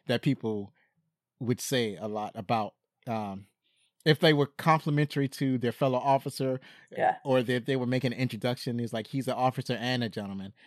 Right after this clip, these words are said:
Speaker 1: Like, he's
Speaker 2: And
Speaker 1: both
Speaker 2: a
Speaker 1: of those
Speaker 2: gentleman.
Speaker 1: things. Uh, officers are supposed to be gentlemen. You remember, like, in the
Speaker 2: Yes.
Speaker 1: beginning of the movie when his father, uh, Daddy, uh, Daddy Mayo was berating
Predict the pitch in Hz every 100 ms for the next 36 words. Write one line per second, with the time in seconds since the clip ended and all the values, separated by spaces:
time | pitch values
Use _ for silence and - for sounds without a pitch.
0 | - 117 127 143 120 143 143 120 107 104
1 | - 104 98 95 107 107 95 135 147 147
2 | 131 127 117 - - - 143 143 147 160
3 | 165 147 127 117 117 117 120 - - 196
4 | 240 233 180 160 139 131 127 139 135 123
5 | 123 123 120 123 117 - _ _ 127 131
6 | 123 123 120 - 123 120 113 110 _ _
7 | _ - 113 107 92 80 _ _ 120 123
8 | 123 123 120 110 - - 104 101 101 107
9 | _ _ _ 123 120 131 127 120 123 120
10 | 117 113 - _ 120 120 117 - 110 _
11 | 143 127 113 135 135 131 120